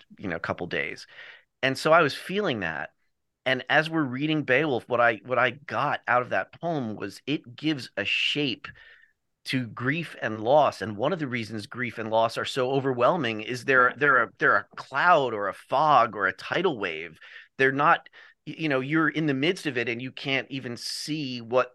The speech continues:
the shape of it might be. And that Beowulf, and lots of, I've, lots of works of literature do that, but for me, Beowulf did that. So that was one part. And then the other part was that I was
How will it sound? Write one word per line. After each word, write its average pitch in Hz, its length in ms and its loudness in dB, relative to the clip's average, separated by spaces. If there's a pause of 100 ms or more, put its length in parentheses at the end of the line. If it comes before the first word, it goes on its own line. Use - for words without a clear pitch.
(180)
the 113 140 -6
shape - 500 -2 (140)
of 107 160 0
it - 200 -10
might 95 300 -8
be. 104 420 -6
And 104 160 -6
that 98 160 -6
Beowulf, 123 520 0 (100)
and 170 160 -2
lots 185 260 -2
of, 107 140 -8
I've, - 160 2 (180)
lots 95 220 -8
of 98 100 -14
works 98 200 -10
of 101 60 -12
literature 101 300 -6
do 101 160 -6
that, 92 200 2
but 113 80 -8
for 135 120 -6
me, 135 460 -2 (460)
Beowulf 113 560 -2
did 139 180 -4
that. 67 260 -2
So 151 100 -8
that 170 180 2
was 151 200 -6
one 175 280 -6
part. 87 360 -2 (680)
And 147 80 -4
then 151 80 -2
the 147 120 -6
other 208 220 0
part 120 360 2
was 113 360 0
that 117 220 2
I 117 140 4
was 123 420 -4